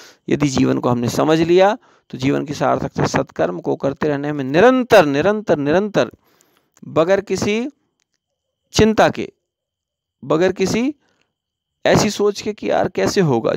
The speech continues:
जो होगा बहुत अच्छा होगा। प्रकृति के प्रति आप समर्पित रहें, प्रकृति को ही परमात्मा समझें, और एक दिन देखिए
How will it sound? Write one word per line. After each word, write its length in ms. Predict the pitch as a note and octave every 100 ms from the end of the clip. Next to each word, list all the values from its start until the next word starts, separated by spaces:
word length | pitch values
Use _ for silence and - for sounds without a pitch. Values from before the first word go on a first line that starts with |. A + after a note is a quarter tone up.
| -
जो 160 | - F3
होगा 400 | C#3+ D3 F3+ F3+
बहुत 400 | - B2+ D3 -
अच्छा 200 | - -
होगा। 300 | B2 - -
प्रकृति 540 | - - - - -
के 100 | D#4
प्रति 340 | - F#3 -
आप 200 | - -
समर्पित 480 | - C#3 D3 F3 F3+
रहें, 300 | - F3+ G#3+ - - - _ _ _ -
प्रकृति 520 | E3 - F#3 - G3+
को 140 | G3
ही 120 | F#3 F#3
परमात्मा 800 | D#3 D3+ D3 - E3 F2 - - _ _ _ _ _ _ _ _ _ _
समझें, 560 | - C#3 D#3 F#3 G3+ A#3+ _ _ _ _ _ _ _ _ _ _ _ _ -
और 320 | - A2+ A2+ - _ _ _ _ -
एक 80 | A2+
दिन 180 | A#2+ A#2
देखिए 460 | C#3 C3 F3+ F#3+